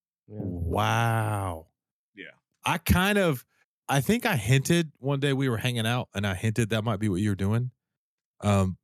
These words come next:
Speaker 2: but I didn't know that it was to the, I've never seen that Lego set in my life.
Speaker 1: It's gorgeous. It's
Speaker 3: It
Speaker 1: really
Speaker 3: is.
Speaker 1: gorgeous.
Speaker 3: Rawr.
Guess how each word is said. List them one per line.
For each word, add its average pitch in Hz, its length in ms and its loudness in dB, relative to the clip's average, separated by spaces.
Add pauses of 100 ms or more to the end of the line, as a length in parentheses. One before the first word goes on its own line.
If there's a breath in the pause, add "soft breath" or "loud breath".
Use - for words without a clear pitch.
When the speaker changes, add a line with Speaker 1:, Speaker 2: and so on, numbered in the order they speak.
Speaker 2:
but 113 140 2
I 107 80 2
didn't 104 280 0
know 107 260 4
that 85 200 -2
it 101 80 2
was 90 160 0
to - 120 -4
the, - 120 -6
I've 139 140 -2
never 143 240 4
seen 143 280 4
that 110 140 2
Lego 90 240 0
set 87 180 -2
in 80 40 -8
my 92 80 -2
life. 107 400 -2 (220)
Speaker 1:
It's 170 160 -8
gorgeous. 107 760 -10
It's - 280 -16
Speaker 3:
It 101 100 -16
Speaker 1:
really 85 160 -14
Speaker 3:
is. 85 60 -16
Speaker 1:
gorgeous. 92 300 -20 (400)
Speaker 3:
Rawr. 71 1160 -20